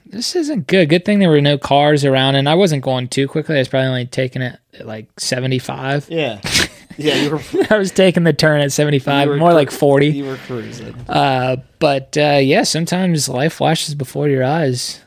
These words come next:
Speaker 2: You know, I've been thinking about that actually lately. Not, like, not a ton, but how I haven't been in an accident in a long time.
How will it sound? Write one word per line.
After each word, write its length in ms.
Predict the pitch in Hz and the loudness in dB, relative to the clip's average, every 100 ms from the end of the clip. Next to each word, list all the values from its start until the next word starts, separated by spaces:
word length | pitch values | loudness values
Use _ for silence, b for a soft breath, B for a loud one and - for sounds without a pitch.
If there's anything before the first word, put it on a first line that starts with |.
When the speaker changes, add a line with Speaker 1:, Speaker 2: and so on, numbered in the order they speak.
| _ | _
Speaker 2:
You 80 | - | -4
know, 100 | 170 | -2
I've 100 | 262 | 0
been 120 | 311 | -2
thinking 300 | 247 147 143 147 | -4 -2 -2 0
about 180 | 151 | 0
that 160 | 147 143 | 0 -2
actually 400 | 131 127 147 135 | -2 -2 -4 -6
lately. 640 | 127 123 117 131 143 156 _ _ _ _ _ _ _ | -4 -4 -4 -6 -8 -10 _ _ _ _ _ _ _
Not, 260 | 123 127 123 | -6 -4 -2
like, 260 | 120 107 - - 151 | -4 -6 -12 -18 -4
not 200 | 156 180 | -2 0
a 60 | |
ton, 560 | 131 - 117 101 92 113 _ _ _ _ _ _ - | -4 -8 -8 -10 -14 -20 _ _ _ _ _ _ -4
but 460 | 123 117 110 101 _ _ _ _ _ _ _ _ _ _ _ _ _ _ - | -2 -2 -4 -10 _ _ _ _ _ _ _ _ _ _ _ _ _ _ -14
how 520 | - 143 180 165 - _ _ - | -4 0 0 0 -8 _ _ -8
I 100 | 131 | -4
haven't 320 | 190 208 131 | -4 -4 -4
been 140 | 131 | -2
in 80 | 127 | -2
an 120 | 113 | -6
accident 460 | 90 104 104 113 113 | -10 -12 -12 -12 -12
in 60 | 113 | -12
a 40 | |
long 240 | 107 107 | -12 -12
time. 480 | 104 104 104 107 143 | -12 -14 -12 -14 -16